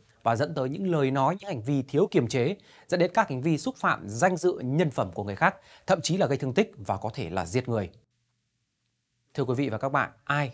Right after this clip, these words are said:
cũng muốn giữ gia đình của mình hạnh phúc. Chúng ta nên có những giải pháp phù hợp để đôi bên cùng lắng nghe và tìm ra giải pháp chung, tránh làm ảnh hưởng tới con cái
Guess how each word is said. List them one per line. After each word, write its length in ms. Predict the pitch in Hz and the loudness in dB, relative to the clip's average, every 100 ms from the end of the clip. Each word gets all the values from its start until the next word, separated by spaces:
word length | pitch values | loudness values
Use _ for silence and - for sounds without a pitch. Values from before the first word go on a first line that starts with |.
| - | -10
cũng 160 | - | -8
muốn 180 | 117 117 | -6 -4
giữ 180 | 135 185 | -4 -4
gia 160 | 143 | -4
đình 180 | 120 101 | -4 -4
của 80 | 95 | -6
mình 180 | 95 90 | -8 -8
hạnh 160 | 87 | -12
phúc. 260 | - 180 196 _ _ _ _ | -4 -4 -4 _ _ _ _
Chúng 140 | 165 | -2
ta 140 | 170 170 | 0 0
nên 160 | 160 | 0
có 140 | 143 127 | -2 -4
những 140 | 151 | -4
giải 160 | 170 101 | -4 -4
pháp 180 | 139 156 | -6 -6
phù 220 | - 107 | -4 -2
hợp 220 | 113 107 - | -2 -4 -6
để 120 | - | -6
đôi 120 | 113 143 | -2 -2
bên 200 | 147 135 | -4 -4
cùng 220 | 131 117 | -6 -4
lắng 300 | 107 123 180 | -4 -2 -2
nghe 220 | 196 131 - | 0 -2 -4
và 120 | 104 | -4
tìm 320 | - 117 101 | -2 -4 -4
ra 200 | 95 117 | -2 -2
giải 140 | 110 90 | -2 -6
pháp 160 | 139 | -6
chung, 220 | - 139 113 - - - | -2 -2 -2 -10 -20 -6
tránh 160 | 156 | -2
làm 120 | 196 | 0
ảnh 120 | 117 107 | -2 -2
hưởng 220 | 120 92 | -4 -4
tới 120 | 104 | -8
con 180 | 110 117 | -6 -6
cái 260 | 110 95 | -4 -4